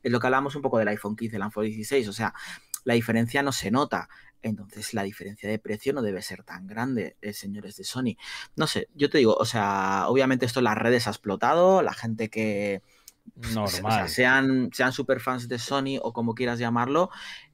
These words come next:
Speaker 1: pues, también están todos diciendo de, pues, se han vuelto locos o, o
Speaker 2: Se
Speaker 1: qué
Speaker 2: han vuelto
Speaker 1: sucede con
Speaker 2: locos,
Speaker 1: esto, ¿no?
Speaker 2: eh, eso es una,
Speaker 1: Mm.
Speaker 2: vamos, no sé. Es que, es que no, es que no, es que no lo encuentro ben-, es lo que decía antes, no lo encuentro beneficio. No sé.
Speaker 1: Eh, exacto. Y además, un poco por ser pesado con el tema,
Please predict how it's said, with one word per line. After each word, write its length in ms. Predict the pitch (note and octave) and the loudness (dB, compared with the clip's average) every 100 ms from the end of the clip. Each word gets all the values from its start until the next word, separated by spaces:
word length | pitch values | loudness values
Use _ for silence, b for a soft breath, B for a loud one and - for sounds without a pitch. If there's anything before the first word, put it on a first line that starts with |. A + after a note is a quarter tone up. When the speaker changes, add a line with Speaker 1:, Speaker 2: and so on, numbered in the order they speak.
| _ _ | _ _
Speaker 1:
pues, 200 | _ - _ | _ -20 _
también 300 | - C#3 - | -12 -12 -12
están 240 | - - - | -16 -16 -16
todos 160 | - | -18
diciendo 360 | G2+ - G2+ A2 | -16 -14 -8 -6
de, 100 | A2 | -6
pues, 120 | - | -8
se 80 | - | -16
han 60 | G#2 | -10
vuelto 280 | A2 F2+ | -8 -8
locos 400 | D#2 G#2+ A3 G#3 | -8 -2 -2 -2
o, 40 | - | -8
o 500 | D#2+ D#2 - A2 A2 - | -12 -10 -8 -10 -10 -4
Speaker 2:
Se 80 | |
Speaker 1:
qué 40 | B2 | -2
Speaker 2:
han 60 | G#2 | 2
vuelto 200 | G#2+ A2+ | 2 4
Speaker 1:
sucede 180 | F2+ G2 | 2 0
con 80 | |
Speaker 2:
locos, 140 | F2 - | -2 -2
Speaker 1:
esto, 240 | A2+ F2 | -4 -2
¿no? 100 | G2+ | -4
Speaker 2:
eh, 80 | E2+ | -4
eso 160 | F2 - | -6 -6
es 80 | |
una, 240 | C3+ B2 F#2 | -2 0 0
Speaker 1:
Mm. 40 | |
Speaker 2:
vamos, 220 | G2 F2 E2+ | -2 -2 -4
no 120 | F2+ | -6
sé. 240 | - D#2+ F#2+ | -8 -10 -6
Es 100 | A2 | 0
que, 240 | C#3+ A#2+ A2+ | 2 2 0
es 100 | A2 | 0
que 140 | B2 | 0
no, 120 | A2 | 0
es 120 | G2 - A2 G#2 G#2 | 0 -2 -4 -4 -6
que 100 | A#2+ | -4
no, 400 | G#2 G2 G2 F#2+ B B B - | 0 0 0 -2 B B B -4
es 100 | C#3 | 0
que 100 | E3+ | 4
no 100 | D3+ | 6
lo 80 | C#3 | 8
encuentro 340 | B2+ C3 C3+ | 6 6 6
ben-, 220 | C3+ C3+ | 4 0
es 180 | C3+ B2+ | -2 2
lo 100 | C3+ | 4
que 60 | C3+ | 4
decía 180 | C3 D#3+ | 2 0
antes, 160 | G#2+ | 0
no 80 | F#2+ | -2
lo 40 | |
encuentro 260 | G2 G#2+ G#2+ | 0 0 2
beneficio. 440 | G#2 - D#3 - _ _ _ _ - | 0 -2 -6 -10 _ _ _ _ -12
No 140 | F#2+ | -10
sé. 140 | F2+ A2+ | -8 0
Speaker 1:
Eh, 340 | C3 B2 A#2+ A2+ | 4 6 4 2
exacto. 460 | A#2+ A#2 A2 A#2+ A2 B B - | 0 0 2 0 0 B B 0
Y 80 | C#3 | 2
además, 420 | B2 C#3+ D#3 - _ - - | 4 2 0 -8 _ -16 -6
un 100 | A#2+ | -2
poco 260 | A2+ B2 | 0 0
por 180 | A2+ A#2 | 2 2
ser 160 | - A2+ | 2 0
pesado 340 | A#2+ A#2 A#2 | 0 2 2
con 140 | A2+ A2+ | 2 0
el 160 | A2 | 0
tema, 320 | A2+ A2 C3+ | 2 2 2